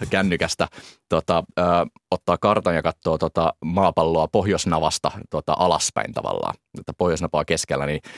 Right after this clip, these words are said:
se ehkä hahmottuu tosi hyvin siinä, että se on tosi strategisesti sijoittautunut. Ja sitten kun meillä alkaa auke-, aueta nämä,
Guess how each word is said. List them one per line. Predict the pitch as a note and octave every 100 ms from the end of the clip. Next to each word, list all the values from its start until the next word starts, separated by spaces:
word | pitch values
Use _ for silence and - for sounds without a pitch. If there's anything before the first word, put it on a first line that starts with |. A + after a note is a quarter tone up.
| - -
se | E2
ehkä | - E2+
hahmottuu | F2 G2 - D2+ C#2+
tosi | D2+ D2+
hyvin | D#2 D#2 C#2+
siinä, | D2+ D2 C2
että | C2+ - - - -
se | E2
on | F#2 G2+ F2+
tosi | D#2 D#2+ E2
strategisesti | - D#2+ D#2 D#2 - - E2 C#2+
sijoittautunut. | - C#2+ - - C#2 C#2+ D2
Ja | C#2+
sitten | E2+ D#2 -
kun | D2+
meillä | E2 E2 D#2+ -
alkaa | F2+ G2 E2+ D#2+
auke-, | D#2+ D#2+ D#2 -
aueta | F2 D#2+ C2+
nämä, | C#2+ C#2+